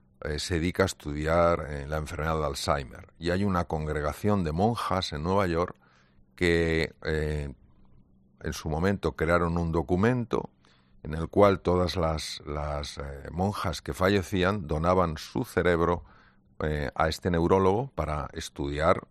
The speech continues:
eh, la estructura del cerebro, la citoarquitectura, la histología y la salud,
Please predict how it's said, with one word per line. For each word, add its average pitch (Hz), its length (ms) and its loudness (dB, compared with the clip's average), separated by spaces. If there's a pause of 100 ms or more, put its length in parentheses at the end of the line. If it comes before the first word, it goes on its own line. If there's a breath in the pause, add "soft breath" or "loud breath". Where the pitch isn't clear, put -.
(160)
eh, - 320 -12
la 73 100 -4
estructura 73 580 -6
del 69 440 -16
cerebro, 117 500 4
la 90 100 -2
citoarquitectura, 104 1040 -4
la 82 120 -4
histología 98 840 0
y 92 60 0
la 76 140 -2
salud, 92 540 4